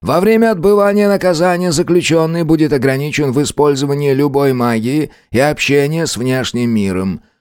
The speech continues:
По истечении срока наказания все обвинения будут сняты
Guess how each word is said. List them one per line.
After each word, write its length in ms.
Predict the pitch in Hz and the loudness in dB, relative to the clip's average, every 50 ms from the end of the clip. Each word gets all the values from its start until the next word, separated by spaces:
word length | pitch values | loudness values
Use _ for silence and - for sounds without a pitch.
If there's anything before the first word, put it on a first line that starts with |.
| _ - | _ 0
По 160 | 123 143 170 | 0 2 2
истечении 600 | 156 - - 185 - - 214 208 202 208 208 196 | 0 0 -2 -2 0 2 2 4 4 4 4 2
срока 460 | - - 147 156 165 165 - 151 147 | 2 0 0 2 2 2 2 0 0
наказания 680 | 143 135 - 127 123 104 117 135 143 147 156 156 156 151 | 0 0 0 -2 -2 -2 0 0 -2 -2 -2 -4 -4 -4
все 280 | - - - 147 170 165 | -4 -4 -2 -2 -2 -2
обвинения 600 | 143 117 123 131 131 139 135 127 120 120 117 110 | -2 -2 -2 -2 -2 -2 -2 -2 -2 -2 -2 0
будут 260 | 113 110 104 98 - | 0 0 -2 -2 -4
сняты 600 | - - 120 147 185 180 165 - 185 160 123 | -4 -6 -4 -2 -2 -2 0 0 0 0 0